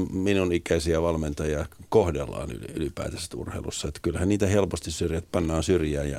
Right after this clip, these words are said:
ja todetaan, että tust-, et susta ei ole enää niinku tähän juttuun, että tää on niinku mui-, muiden homma. Että tota, älä nyt papat tässä, pääs-, tulko meitä häiritsee, että kyllä me tiedetään nämä asiat paljon paremmin kuin te. Ja, ja tota, ehkä se siitä kantaa, ka-, o-, lähti, lähti liikkeelle.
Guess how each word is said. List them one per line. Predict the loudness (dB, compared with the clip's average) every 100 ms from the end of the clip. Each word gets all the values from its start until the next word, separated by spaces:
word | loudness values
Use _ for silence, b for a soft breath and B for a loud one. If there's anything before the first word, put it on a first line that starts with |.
| -4
ja | -2
todetaan, | -2 -6 -6 -8
että | -8 -8 -8
tust-, | -8 -8 -10 -10
et | -8
susta | -6 -4 -2 0
ei | 0
ole | 0
enää | -2 -4
niinku | -6 -8
tähän | -4 -2 -2 -4
juttuun, | -8 -6 -8
että | -6
tää | -8
on |
niinku | -8 -6
mui-, | -4 -4
muiden | 0 0 0
homma. | -4 -6 -6
Että | -8 -10
tota, | -20 -8 -8 B B B B -12 -4
älä | -2
nyt | 0
papat | -2 0 -2
tässä, | -2 -6 -6 -8 B B B B B B -4
pääs-, | -2 -2 -2
tulko | -2 0
meitä | -2 0 0
häiritsee, | 0 0 -2 -8 -8
että | -8 -12 B B -10
kyllä | -6 -4
me | -2
tiedetään | -2 -2 -4 -6
nämä | -4
asiat | -4 -6 -6
paljon | -4 -4
paremmin | -4 -6 -8 -10
kuin | -10 -8
te. | -8 -8
Ja, | -8 -10 -12
ja | -12
tota, | -8 -2 -2 -4 -18 B B B B B B B B B 2
ehkä | 4 6
se | 8
siitä | 8 8
kantaa, | 6 4 4 2 2
ka-, | -4
o-, | -2 -2 -2 2
lähti, | 2 2 0
lähti | 0 2 4
liikkeelle. | 4 2 -10 -16 -18